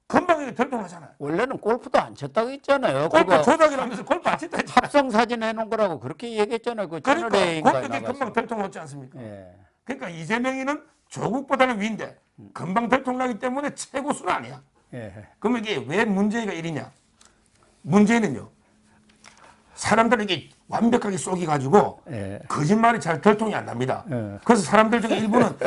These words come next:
Speaker 1: <laughs> "야, 저 문재인가 참 사람은 순수하지, 사람은 좀 괜찮지.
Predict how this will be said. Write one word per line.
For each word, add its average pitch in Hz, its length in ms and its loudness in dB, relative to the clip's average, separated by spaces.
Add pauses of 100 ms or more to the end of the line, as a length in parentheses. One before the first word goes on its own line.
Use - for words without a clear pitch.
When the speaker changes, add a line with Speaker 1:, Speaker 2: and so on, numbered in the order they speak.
Speaker 1:
<laughs> - 220 -2
"야, 139 240 8
저 165 120 0
문재인가 226 720 0 (460)
참 233 200 -4
사람은 262 400 4
순수하지, 226 560 2 (540)
사람은 277 440 4
좀 226 140 -4
괜찮지. 175 600 0